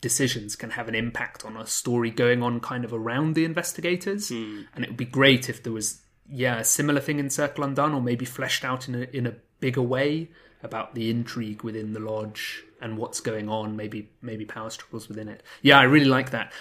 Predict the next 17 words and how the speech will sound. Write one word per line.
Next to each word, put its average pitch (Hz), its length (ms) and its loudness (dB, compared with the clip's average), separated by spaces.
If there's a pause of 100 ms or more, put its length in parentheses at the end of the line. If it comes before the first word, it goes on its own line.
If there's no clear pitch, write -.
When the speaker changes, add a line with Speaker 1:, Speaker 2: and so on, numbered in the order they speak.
(100)
Speaker 1:
I 147 40 4
mean, 165 140 4
I'm 185 180 6
a 180 40 4
sucker 180 380 4
for 135 760 2 (1000)
just - 400 2
cult 143 300 2
activity, 160 600 0
and 131 100 0
I 123 40 0
think 151 200 0
it's - 140 -4
really 143 460 6
hard 131 360 0
to - 140 -14
do 127 540 2